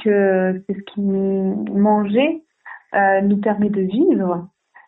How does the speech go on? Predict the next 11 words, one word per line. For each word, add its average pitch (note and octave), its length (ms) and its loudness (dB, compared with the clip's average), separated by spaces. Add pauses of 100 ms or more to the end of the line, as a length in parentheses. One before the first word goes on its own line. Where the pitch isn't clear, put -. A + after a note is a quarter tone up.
(200)
euh, G3 440 2
du F#3+ 200 -6
coup, D4 200 0
ce D4 180 -8
qu'on G#3 240 -2
peut C4+ 180 0
manger B3 640 2 (1080)
peut A#3 340 0
totalement C4+ 520 -2
refléter, B3 760 -2
euh, G3+ 760 -2